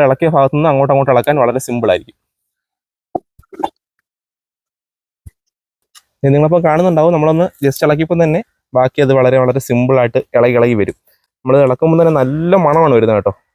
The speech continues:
അതാണ് ഈ കറുവപ്പട്ടയുടെ ഒരു പ്രത്യേകത എന്ന് പറയുന്നത്. നമ്മൾ മറ്റേ ഞാൻ പറഞ്ഞ കടയിൽ നിന്ന് മേടിക്കുന്നത് ഇതിൻ്റെ ആ ഒരു സാധനങ്ങൾ ചേർത്ത് അല്ലെങ്കിൽ ഇതിൻ്റെ ഒരു കളറൊക്കെ ചേർത്തിട്ട് വരുന്ന ഒരു, ഉം, തൊലിയായിരിക്കും. അതൊരിക്കലും കറുവപ്പട്ട ആയിരിക്കത്തില്ല. ദേ നമ്മൾ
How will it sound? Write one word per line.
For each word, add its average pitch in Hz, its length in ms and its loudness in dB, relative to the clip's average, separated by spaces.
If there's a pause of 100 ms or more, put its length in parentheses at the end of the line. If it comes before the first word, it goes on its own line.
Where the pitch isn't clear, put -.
അതാണ് 127 280 0
ഈ 143 80 -4
കറുവപ്പട്ടയുടെ 135 460 0
ഒരു 131 80 0
പ്രത്യേകത 131 380 2
എന്ന് 139 120 0
പറയുന്നത്. 123 300 2 (460)
നമ്മൾ 147 220 -2
മറ്റേ 147 180 0
ഞാൻ 156 120 2
പറഞ്ഞ 156 200 2
കടയിൽ 147 200 2
നിന്ന് 170 140 2
മേടിക്കുന്നത് 156 420 2
ഇതിൻ്റെ 143 260 -2 (580)
ആ 143 80 -2 (120)
ഒരു 160 140 2 (200)
സാധനങ്ങൾ 156 340 0 (120)
ചേർത്ത് 156 380 2 (120)
അല്ലെങ്കിൽ 131 300 -2
ഇതിൻ്റെ 135 280 -2
ഒരു 143 80 -2 (560)
കളറൊക്കെ 139 440 0
ചേർത്തിട്ട് 135 340 0
വരുന്ന 120 260 -2
ഒരു, 131 80 -4 (440)
ഉം, 110 100 -10 (280)
തൊലിയായിരിക്കും. 123 480 0
അതൊരിക്കലും 135 400 -2
കറുവപ്പട്ട 123 420 -2
ആയിരിക്കത്തില്ല. 120 400 0 (580)
ദേ 127 140 0
നമ്മൾ 127 160 0